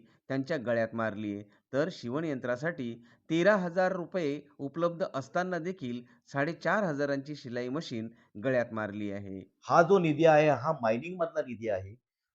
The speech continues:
Speaker 2: हा मायनिंगने अफेक्टेड झालेली जी क्षेत्र आहेत, हा त्या क्षेत्रांसाठी निधी आहे. हा मायनिंग कामाने अफेक्टेड झालेले लोक आहेत, हा त्यांच्यासाठी निधी आहे. तर तुम्ही कलेक्टरकडून आधी ओपिनियन मागवा की हा निधी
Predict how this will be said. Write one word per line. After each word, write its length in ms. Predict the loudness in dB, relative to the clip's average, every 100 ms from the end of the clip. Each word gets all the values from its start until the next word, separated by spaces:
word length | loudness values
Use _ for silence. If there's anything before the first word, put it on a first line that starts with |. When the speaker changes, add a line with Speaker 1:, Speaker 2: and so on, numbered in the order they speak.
| 0
Speaker 2:
हा 100 | 2
मायनिंगने 600 | 4 2 2 0 -2 0
अफेक्टेड 580 | 2 2 2 0 2 2
झालेली 380 | 4 4 4 2
जी 140 | 0
क्षेत्र 320 | -6 -6 0 2
आहेत, 280 | 2 0 -10 _ _ _ -4
हा 80 | -2
त्या 200 | 6 4
क्षेत्रांसाठी 800 | 4 -2 6 6 6 2 0 -2
निधी 280 | -2 -2 0
आहे. 280 | 0 -4 -10 _ _ _ 0
हा 100 | 2
मायनिंग 420 | 4 4 2 0
कामाने 380 | 0 2 2 2
अफेक्टेड 480 | 0 0 -4 0 0
झालेले 320 | -2 -2 -4
लोक 380 | -2 2 2 4
आहेत, 200 | -4 -6 -10 _ _ _ -4
हा 80 | -2
त्यांच्यासाठी 640 | 0 0 2 4 4 2 -2
निधी 300 | -2 0 -2
आहे. 260 | -2 -4 -12 _ _ -2
तर 100 | 0
तुम्ही 220 | 0 0
कलेक्टरकडून 760 | 2 2 2 0 -2 -2 0 0
आधी 340 | 2 0 -2 -10 _ -2
ओपिनियन 400 | -2 0 2 2
मागवा 360 | 0 0 -2 -4 -8 _ _ -2
की 100 | 0
हा 240 | 2 4 4
निधी 280 | 2 -2